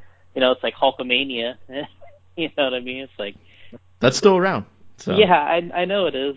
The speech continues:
Speaker 1: but
Speaker 2: It's immor-,
Speaker 1: um,
Speaker 2: Hulk Hogan's immortal.
Speaker 1: That's true.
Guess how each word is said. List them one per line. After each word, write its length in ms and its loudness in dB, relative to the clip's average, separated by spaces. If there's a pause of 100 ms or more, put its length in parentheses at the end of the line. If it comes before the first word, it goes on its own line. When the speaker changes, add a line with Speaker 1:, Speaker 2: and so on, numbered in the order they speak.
(160)
Speaker 1:
but 160 -8 (580)
Speaker 2:
It's 120 -12
immor-, 380 -2
Speaker 1:
um, 140 -14
Speaker 2:
Hulk 240 -6
Hogan's 280 -2
immortal. 420 -4 (960)
Speaker 1:
That's 260 -18
true. 160 -2